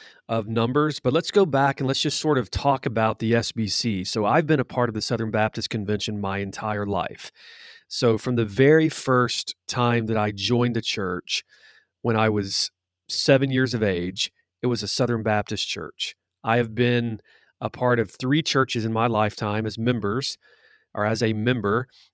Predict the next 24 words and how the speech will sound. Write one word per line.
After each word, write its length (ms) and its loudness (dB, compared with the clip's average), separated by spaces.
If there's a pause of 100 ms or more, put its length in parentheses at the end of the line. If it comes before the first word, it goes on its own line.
and 480 0
I 380 2
have 400 -2
actually 640 -2
pastored 420 -4
all 140 2
three 200 -2
of 60 2
those 160 0
churches, 420 -4
which 160 -6
is 200 -6
a 60 -4
conversation 640 -2
for 180 -4
a 80 -4
different 300 -4
day, 360 2
obviously, 580 -10 (180)
if 40 -20
you 60 -12
think 220 -6
about 260 -6
it. 80 -16